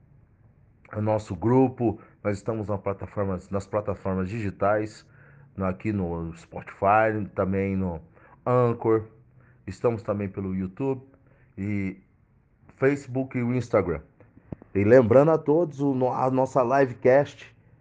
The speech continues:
às vinte e uma e trinta, todas as quintas-feiras, às vinte e uma e trinta, é, com vários assuntos, e com certeza aí, é, você vai agregar, vai acrescentar sobre a sua vida,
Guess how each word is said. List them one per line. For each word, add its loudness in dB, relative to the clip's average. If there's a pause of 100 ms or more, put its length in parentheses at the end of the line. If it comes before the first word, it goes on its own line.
(640)
às 4
vinte 0
e -2
uma 0
e 0
trinta, -2
todas -4
as -4
quintas-feiras, -4
às 2
vinte -4
e -6
uma -2
e -4
trinta, -2 (760)
é, 0
com -4
vários 2
assuntos, -4 (300)
e -6
com 0
certeza 0
aí, -2 (300)
é, 2 (100)
você -6
vai -2 (140)
agregar, 0
vai 2
acrescentar -6
sobre -6
a -8
sua -6
vida, -4